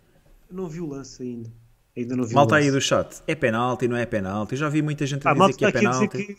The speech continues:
Speaker 1: que, que é um, é escandaloso o penalti, quase que lhe parte o pé. Está aqui
Speaker 2: Yeah,
Speaker 1: o Rui
Speaker 2: tá
Speaker 1: M
Speaker 2: aqui o
Speaker 1: sempre a
Speaker 2: Rui,
Speaker 1: dizer.
Speaker 2: yeah. Pá, eu, eu não consegui ver ainda o, o lance,
Speaker 1: Eu também
Speaker 2: eh,
Speaker 1: não.
Speaker 2: em casa. No estádio não fico com a ideia, fico, fico apenas com, pronto, com aquilo que todos viram,
Speaker 1: Ah,
Speaker 2: que
Speaker 1: no
Speaker 2: foi o
Speaker 1: esta-,
Speaker 2: jogador
Speaker 1: no
Speaker 2: no
Speaker 1: estádio
Speaker 2: chão.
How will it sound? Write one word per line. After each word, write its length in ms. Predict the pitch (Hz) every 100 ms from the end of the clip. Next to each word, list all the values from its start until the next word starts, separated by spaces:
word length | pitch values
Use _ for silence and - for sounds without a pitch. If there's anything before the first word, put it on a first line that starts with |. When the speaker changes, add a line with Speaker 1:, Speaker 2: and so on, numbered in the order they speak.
| -
Speaker 1:
que, 180 | 196 190 -
que 80 | 185
é 60 |
um, 140 | 175 165 - _
é 120 | 175 160
escandaloso 600 | - - 151 131 143 143
o 20 |
penalti, 260 | 131 127
quase 200 | 127 123 -
que 60 |
lhe 40 | 127
parte 260 | 135 120 113
o 40 |
pé. 160 | 120 120
Está 320 | 120 123 120
aqui 160 | 113 117
Speaker 2:
Yeah, 100 | -
Speaker 1:
o 0 |
Rui 120 | 120
Speaker 2:
tá 60 | 113
Speaker 1:
M 60 |
Speaker 2:
aqui 160 | - 98
o 100 | 87
Speaker 1:
sempre 120 | 92
a 40 |
Speaker 2:
Rui, 80 | 90
Speaker 1:
dizer. 200 | 101 -
Speaker 2:
yeah. 200 | 80 80 - - - - _ _ _ _ _ _ _
Pá, 140 | 110
eu, 200 | 110 120
eu 100 | 117
não 120 | 117 117
consegui 320 | 117 - 107
ver 160 | 110
ainda 320 | 104 104 101 98
o, 320 | 98 98 98
o 100 | 92
lance, 420 | 92 92 - - -
Speaker 1:
Eu 60 |
também 260 | - 139 135
Speaker 2:
eh, 40 |
Speaker 1:
não. 120 | 123 117
Speaker 2:
em 60 |
casa. 540 | 113 104 110 101 107 104
No 120 | 113
estádio 400 | 113 - 110 110
não 100 | 110
fico 200 | - 113
com 60 | 113
a 40 | 113
ideia, 220 | 127 127
fico, 360 | 110 - - - - - - - - _ _
fico 200 | - 110
apenas 300 | 117 107 104
com, 720 | - 107 107 107 107 104 104 104
pronto, 220 | 110 -
com 60 | 92
aquilo 160 | 110
que 60 | -
todos 260 | 110 85 85
viram, 240 | 87 98
Speaker 1:
Ah, 60 | 117
Speaker 2:
que 60 |
Speaker 1:
no 120 | 127
Speaker 2:
foi 60 | 117
o 0 |
Speaker 1:
esta-, 120 | -
Speaker 2:
jogador 280 | - 98 104
Speaker 1:
no 0 |
Speaker 2:
no 40 | 104
Speaker 1:
estádio 340 | 107 143 143
Speaker 2:
chão. 360 | 123 123 127